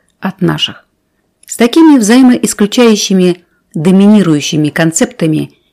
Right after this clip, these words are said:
игре так просто не справиться. Вот альтернативные реальности и множатся, как грибы после дождя. Представляете, какая засада? Оказывается, альтернативные реальности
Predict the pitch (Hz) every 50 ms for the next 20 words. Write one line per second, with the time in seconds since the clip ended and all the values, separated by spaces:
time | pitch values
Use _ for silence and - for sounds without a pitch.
0 | _ _ _ - 175 151 202 220 262 302 311 - - 240 240 247 _ 226 220 220
1 | - - 202 202 196 - - 170 156 135 127 - - - - - _ _ _ _
2 | _ _ _ _ _ _ _ _ _ _ _ _ _ _ - 170 151 185 247 269
3 | 269 247 202 190 - 214 196 196 196 - - 240 220 214 190 175 165 170 170 214
4 | 269 285 285 285 - - - 254 254 254 _ _ _ _ _ _ _ - 185 180
5 | 170 165 165 196 247 262 247 240 - - - 214 220 202 170 143 139 156 147 147
6 | 139 175 196 196 - 180 - - 180 147 160 156 147 139 156 165 - - - _
7 | _ _ _ _ _ _ _ _ _ _ _ _ _ _ _ _ _ _ _ -
8 | 170 165 - - 185 202 262 277 269 - - 175 - - 160 135 147 147 - -
9 | 156 147 - 110 - _ _ _ _ _ _ _ _ _ _ _ _ _ _ _
10 | _ _ - 185 - - 196 175 156 180 170 175 170 - - 170 156 160 _ _
11 | _ _ _ - 175 170 - 180 175 175 185 180 180 - 214 190 180 165 160 160
12 | 160 208 254 262 226 214 - - - - 113 -